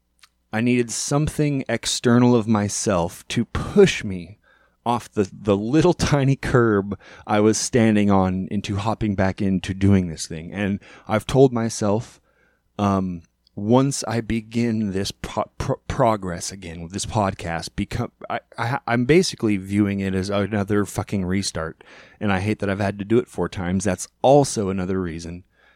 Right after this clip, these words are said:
that I haven't been back on this microphone in this room doing this.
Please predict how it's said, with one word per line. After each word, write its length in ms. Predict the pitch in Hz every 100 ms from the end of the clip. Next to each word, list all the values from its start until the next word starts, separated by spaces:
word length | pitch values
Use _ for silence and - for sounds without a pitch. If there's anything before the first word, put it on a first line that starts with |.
| _ _
that 560 | - 92 87 87 - - _ _ _ _ _ _ _ _ -
I 80 |
haven't 320 | 87 85 87 95
been 140 | 98
back 260 | 92 95 95
on 140 | 104
this 160 | 120 127
microphone 520 | 131 - - - -
in 220 | 76 101
this 200 | 107 117
room 400 | 95 90 82 82
doing 300 | - 82 82
this. 320 | 80 - -